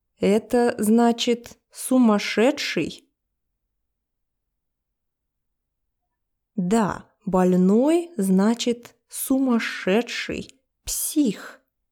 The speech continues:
ненормальный. Дарт Вейдер больной? Да, Дарт Вейдер сошёл с ума.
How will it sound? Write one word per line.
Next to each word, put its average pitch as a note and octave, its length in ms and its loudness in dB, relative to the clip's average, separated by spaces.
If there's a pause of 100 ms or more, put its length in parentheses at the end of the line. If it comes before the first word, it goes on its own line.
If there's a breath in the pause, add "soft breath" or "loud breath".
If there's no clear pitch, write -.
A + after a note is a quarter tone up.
ненормальный. G3 1700 2 (800)
Дарт C4 540 0
Вейдер G3+ 840 0
больной? G3+ 760 2 (4000)
Да, G3+ 680 0
Дарт B3 680 2
Вейдер G#3+ 880 0
сошёл F#3+ 1040 -2
с - 240 -12
ума. F3+ 560 0